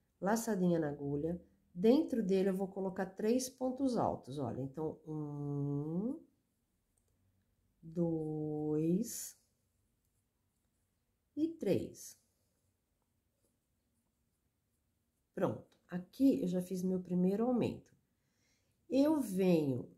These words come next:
no segundo pontinho aqui, ó, tá vendo? Tá os três aqui. Eu venho no segundo pontinho, que é o do meio, e coloco meu marcador. Então, aqui, gente, na realidade, nessa carreira, nós vamos ter dois,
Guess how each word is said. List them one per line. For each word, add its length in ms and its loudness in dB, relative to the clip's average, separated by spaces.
no 200 2
segundo 600 2
pontinho 640 0
aqui, 380 0
ó, 100 2
tá 140 -6
vendo? 320 -2
Tá 160 -10
os 180 -2
três 400 2
aqui. 480 -6
Eu 200 6
venho 340 2
no 80 -4
segundo 480 -2
pontinho, 500 -4
que 160 -10
é 60 0
o 80 4
do 160 2
meio, 320 4
e 40 -6
coloco 440 -2
meu 140 2
marcador. 560 0
Então, 340 2
aqui, 360 2
gente, 280 0
na 220 2
realidade, 640 0
nessa 360 -2
carreira, 460 0
nós 220 0
vamos 180 0
ter 260 -4
dois, 640 -2